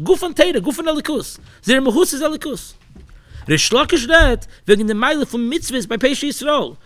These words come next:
wo seine Malay Mitzvahs Kerim. Was Chadsch durch Mitzvahs wird nicht kein Yichud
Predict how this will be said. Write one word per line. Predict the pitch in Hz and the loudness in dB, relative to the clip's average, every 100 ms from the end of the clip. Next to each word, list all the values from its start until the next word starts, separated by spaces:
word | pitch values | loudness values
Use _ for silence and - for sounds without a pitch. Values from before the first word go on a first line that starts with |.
| - | -6
wo | 170 202 | 2 4
seine | 254 262 | 6 2
Malay | 277 294 359 415 392 | -2 -2 0 2 2
Mitzvahs | 311 - 190 | 0 -4 -6
Kerim. | - 160 - - - - - - - - | 2 6 6 4 -8 -14 -20 -20 -16 -10
Was | 123 | -4
Chadsch | - 330 359 214 | 2 8 8 6
durch | - 285 | 0 -2
Mitzvahs | 262 311 - 214 180 | 0 -2 -2 -2 0
wird | 208 | 2
nicht | 214 - | 4 6
kein | 214 | 6
Yichud | 214 - 139 | 4 -4 -6